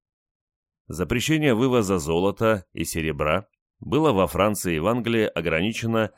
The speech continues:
запрещением вывоза монеты этих стран. Вывоз же иностранной монеты и слитков был объявлен свободным.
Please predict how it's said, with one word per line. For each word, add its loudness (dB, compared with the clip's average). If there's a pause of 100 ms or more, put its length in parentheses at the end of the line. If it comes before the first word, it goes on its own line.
(160)
запрещением -2
вывоза 2
монеты -2
этих -2
стран. -4 (920)
Вывоз 2
же 0
иностранной 0
монеты -2
и -4
слитков -4
был 0
объявлен 2
свободным. -2